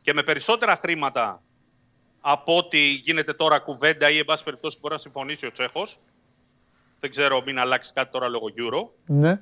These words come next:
Speaker 1: Ωστόσο και ο παοκ τραβήχτηκε από αυτήν την ιστορία.
Speaker 2: Μμμ.
Speaker 1: Το μεταφέρω σε εξτρά
Speaker 2: Ωραία.
Speaker 1: πληροφορία.
Speaker 2: Εγώ πάντως να σου, να σου πω και σε σένα και στους φίλους του Ολυμπιακού και ως όσοι δεν είναι Ολυμπιακοί,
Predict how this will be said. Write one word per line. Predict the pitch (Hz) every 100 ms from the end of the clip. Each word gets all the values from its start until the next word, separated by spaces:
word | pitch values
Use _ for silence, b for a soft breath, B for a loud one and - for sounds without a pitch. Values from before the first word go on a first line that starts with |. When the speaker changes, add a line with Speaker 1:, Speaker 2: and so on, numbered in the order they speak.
| _
Speaker 1:
Ωστόσο | 147 202 220
και | 220
ο |
παοκ | 202 185 190 220 - - _ _
τραβήχτηκε | 170 165 214 165
από | 147
αυτήν | 131 -
την | 113
ιστορία. | - 107 95 -
Speaker 2:
Μμμ. | - 143 175 - _ _ _ _ _ _ _ _ _ _
Speaker 1:
Το | 143
μεταφέρω | 147 139 185
σε | 170
εξτρά | - 175 165
Speaker 2:
Ωραία. | 196
Speaker 1:
πληροφορία. | 226 190 110 85 b b
Speaker 2:
Εγώ | b 202 240
πάντως | 220 240 220
να | 196
σου, | - 190 175 170 160 156 147 139 135 131 127
να | 127 147
σου | 143
πω | 123 208
και | 208
σε | 139
σένα | 123 185 226
και | 208
στους | 190 -
φίλους | 175
του | 127
Ολυμπιακού | 143 131 131 131 311
και | 247 151
ως | 196 -
όσοι | 180
δεν | 151
είναι | 151
Ολυμπιακοί, | 139 127 123 185 254